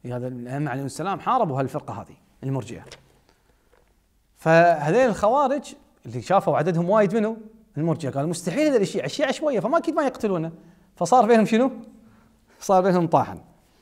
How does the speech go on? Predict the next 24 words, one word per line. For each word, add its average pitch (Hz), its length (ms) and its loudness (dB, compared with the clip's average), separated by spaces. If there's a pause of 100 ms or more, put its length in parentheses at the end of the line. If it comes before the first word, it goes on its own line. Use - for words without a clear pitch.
(580)
ولما 320 360 8
وقفوا 254 420 6
على 175 180 6
حقيقة 165 420 0
الأمر، 143 340 -2 (260)
<laughs> - 140 -8
دروا 196 380 6
أن 165 80 2
الشيعة 190 260 0
اللي 160 120 2
قاعد 147 300 0 (520)
يقتلون، 147 480 -6 (1080)
أخذوا 160 600 4 (460)
في 156 140 0
طلب 185 280 4
الشيعة، 196 340 -2
فاجتمع 180 520 0
حريز 165 300 -2
وأصحابه 139 480 -2
في 123 80 -8
المسجد، 135 400 -6 (800)
فعرقبوا 160 800 2
عليهم 143 480 0
المسجد 117 460 -8